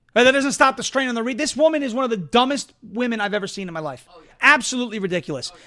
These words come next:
Speaker 1: Now, now, I wanna get to this, this running mate stuff, 'cause this is, uh, this is,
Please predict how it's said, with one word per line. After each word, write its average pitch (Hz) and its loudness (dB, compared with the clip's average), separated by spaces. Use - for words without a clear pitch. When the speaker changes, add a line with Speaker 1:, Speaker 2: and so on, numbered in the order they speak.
Speaker 1:
Now, 220 4
now, 202 2
I 202 8
wanna 226 4
get 214 2
to 220 0
this, 190 0
this 185 -2
running 226 0
mate 190 -4
stuff, 170 -2
'cause 165 -8
this 185 -6
is, 180 -6
uh, 160 2
this 190 2
is, 190 -8